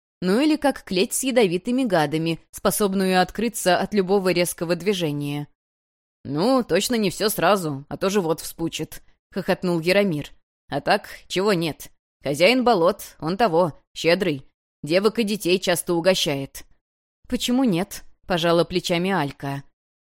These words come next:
«А ты будешь? Нет? А вы с Л Н Г?» В итоге туесок ягод Дрёма утащил к себе в номер целиком,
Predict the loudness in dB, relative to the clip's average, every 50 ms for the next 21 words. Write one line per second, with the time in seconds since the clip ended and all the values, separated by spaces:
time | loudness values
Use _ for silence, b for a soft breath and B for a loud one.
0 | _ _ _ _ _ _ -4 -4 0 0 0 0 2 0 0 0 -2 -2 -4 -4
1 | -8 -12 -18 _ _ _ _ _ -4 0 0 0 0 -2 -8 -14 -16 _ _ _
2 | _ _ 0 0 2 2 0 0 0 2 2 2 2 2 2 2 2 2 0 -6
3 | _ _ _ _ _ _ _ _ _ -2 0 2 2 2 2 0 0 0 0 0
4 | 0 0 0 0 0 0 0 0 0 2 2 0 -2 -4 -4 -6 -6 -2 0 0
5 | 2 2 2 0 0 0 -2 -2 -2 -4 -6 -6 -6 -6 -8 -2 0 0 0 2
6 | 0 0 0 0 -2 -4 -4 -4 -4 -4 -4 -4 -4 -4 -4 -4 -6 -8 -12